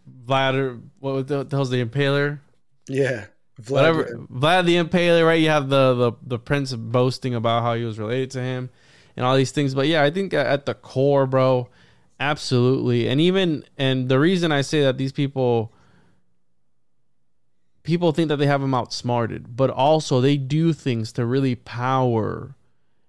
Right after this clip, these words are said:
Speaker 1: the conspiratorial realm, where you have Biden going in front of the whatever speech he was gonna give, and he goes,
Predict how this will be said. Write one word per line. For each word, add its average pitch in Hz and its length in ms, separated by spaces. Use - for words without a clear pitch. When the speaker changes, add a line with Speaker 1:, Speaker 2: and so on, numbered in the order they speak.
Speaker 1:
the 123 180
conspiratorial 120 1040
realm, 98 380
where 123 220
you 123 160
have 127 200
Biden 123 560
going 123 260
in 120 100
front 117 280
of 113 220
the 113 420
whatever 113 800
speech - 380
he 127 80
was 117 140
gonna 110 180
give, 113 340
and 123 100
he 127 80
goes, 120 600